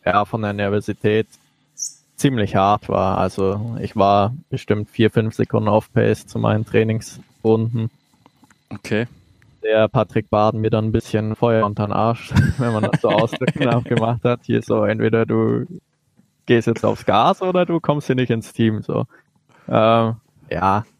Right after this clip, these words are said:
Speaker 1: War ein bisschen Ansporn. Hat
Speaker 2: Ja.
Speaker 1: am Ende ganz recht viel Spaß gemacht.
Speaker 2: Ja, auf jeden
Speaker 1: Ja.
Speaker 2: Fall.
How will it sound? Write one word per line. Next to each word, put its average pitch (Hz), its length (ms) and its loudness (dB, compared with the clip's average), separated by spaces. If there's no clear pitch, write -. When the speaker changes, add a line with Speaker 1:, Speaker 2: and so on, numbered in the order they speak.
Speaker 1:
War 98 200 2
ein 104 60 -2
bisschen 104 320 -2
Ansporn. 104 600 -2
Hat 117 200 -2
Speaker 2:
Ja. 117 60 2
Speaker 1:
am 107 60 -2
Ende 107 300 0
ganz 104 160 -4
recht 113 200 2
viel 101 160 -2
Spaß - 340 -2
gemacht. 104 300 -2
Speaker 2:
Ja, - 140 -10
auf 95 180 -6
jeden 92 160 -4
Speaker 1:
Ja. - 60 -14
Speaker 2:
Fall. 104 260 0